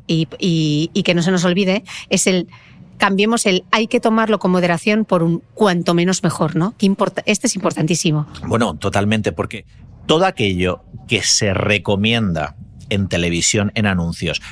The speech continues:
Speaker 2: "tómalo con moderación", es porque es perjudicial. No hay excepción. Todo, todo, todo, todo lo que ahora mismo se dice en un anuncio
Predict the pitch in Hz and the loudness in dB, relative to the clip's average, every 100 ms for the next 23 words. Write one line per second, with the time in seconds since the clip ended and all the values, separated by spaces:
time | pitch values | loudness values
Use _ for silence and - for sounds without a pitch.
0 | - - 120 110 101 101 95 92 92 90 | -4 0 2 2 0 0 0 0 0 0
1 | - 185 - - - - - - 147 143 | 0 -2 -4 -14 -20 -20 -4 -2 0 -2
2 | 127 - 127 117 87 - 69 - - - | -2 -4 -4 -6 -8 -6 -8 -10 -20 -20
3 | - - - 151 196 - 175 - 139 123 | -20 -14 -2 0 0 -2 -2 -2 -4 -4
4 | - 101 - 92 73 - - - 190 175 | -4 -4 -2 -4 -4 -10 -4 0 2 0
5 | 156 151 127 127 110 113 107 104 101 98 | 0 -2 0 -2 0 0 2 0 0 0
6 | 101 101 92 92 92 87 87 92 - - | 0 0 -2 -2 0 0 -2 -4 -4 -2
7 | 101 107 90 85 85 80 | 0 2 0 -4 -4 -6